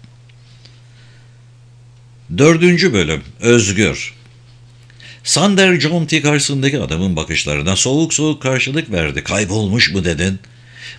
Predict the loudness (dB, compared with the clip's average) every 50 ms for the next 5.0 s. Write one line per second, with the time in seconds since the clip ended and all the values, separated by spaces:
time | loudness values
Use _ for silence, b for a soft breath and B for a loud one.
0 | -8 -2 2 2 2 2 2 2 2 0 0 0 0 0 0 0 0 -2 -2 -2
1 | -2 0 0 0 0 0 0 0 0 0 0 0 0 -2 -2 -2 -2 -2 -2 -2
2 | -2 -2 -4 -4 -2 -2 -2 -2 -2 -4 -4 -4 -4 -6 -4 -2 -2 0 2 2
3 | 2 2 2 0 0 0 0 0 0 0 0 -2 -2 -2 -2 -2 -2 -2 -2 -2
4 | -2 -2 -2 0 0 0 0 0 0 0 0 0 0 0 0 -2 -2 -4 -6